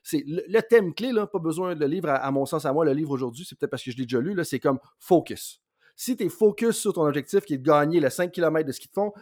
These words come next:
qui est de gagner le marathon, qui est ça, tu vas finir par atteindre l'excellence puis gagner. Je suis comme, oui,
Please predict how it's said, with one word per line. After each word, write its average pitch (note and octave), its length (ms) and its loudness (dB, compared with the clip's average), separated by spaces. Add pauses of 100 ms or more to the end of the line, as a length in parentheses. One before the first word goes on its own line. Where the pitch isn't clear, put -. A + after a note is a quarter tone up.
(120)
qui E3+ 80 -4
est - 20 0
de C#3+ 60 -6
gagner C#3+ 300 4
le C#3 100 6
marathon, C3 460 0 (200)
qui D#3 120 -4
est C#3 40 -4
ça, G#3+ 240 0 (200)
tu - 120 -10
vas D#3+ 120 2
finir E3+ 340 -4
par C#3 160 -2
atteindre D3+ 260 -2
l'excellence C#3+ 460 -4
puis D#3+ 220 -12
gagner. B2+ 520 -2 (600)
Je - 80 -20
suis F#3 60 -2
comme, E3 120 -2 (100)
oui, C4 540 -2